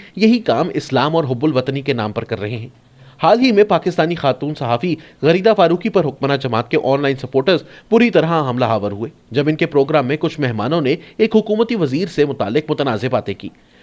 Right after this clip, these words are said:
पाकिस्तान इलेक्ट्रॉनिक मीडिया रेगुलेटरी अथॉरिटी ने इस चैनल को फौरी तौर पर एक नोटिस भेजा और जिस सहाफ़ी ने यह बयान दिया था, इसे गिरफ्तार भी कर लिया गया। ये कोई ढकी छुपी बात नहीं कि पाकिस्तानी हुकूमत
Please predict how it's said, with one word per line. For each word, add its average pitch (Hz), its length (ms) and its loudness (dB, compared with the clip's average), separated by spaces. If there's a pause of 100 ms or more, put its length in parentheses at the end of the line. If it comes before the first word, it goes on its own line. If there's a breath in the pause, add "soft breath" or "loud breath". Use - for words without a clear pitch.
(180 soft breath)
पाकिस्तान 254 460 2
इलेक्ट्रॉनिक 208 540 0
मीडिया 170 200 2
रेगुलेटरी 143 500 0
अथॉरिटी 151 420 -2
ने 156 100 0
इस 165 120 -4
चैनल 143 220 0
को 151 120 -4
फौरी 131 260 0
तौर 131 160 2
पर 143 180 2
एक 139 120 -4
नोटिस 135 300 -4
भेजा 151 240 0 (180 loud breath)
और 208 120 4
जिस 233 200 2
सहाफ़ी 170 360 2
ने 240 80 0
यह 233 140 2
बयान 147 260 2
दिया 143 220 2
था, 151 100 -2
इसे 190 220 2
गिरफ्तार 156 400 2
भी 143 120 -6
कर 120 140 -2
लिया 95 180 -6
गया। 113 120 -12 (600 soft breath)
ये 220 80 0
कोई 262 160 2
ढकी 180 260 0
छुपी 226 260 -2
बात 180 260 2
नहीं 196 160 -2
कि 220 100 2
पाकिस्तानी 165 540 -2
हुकूमत 160 460 -2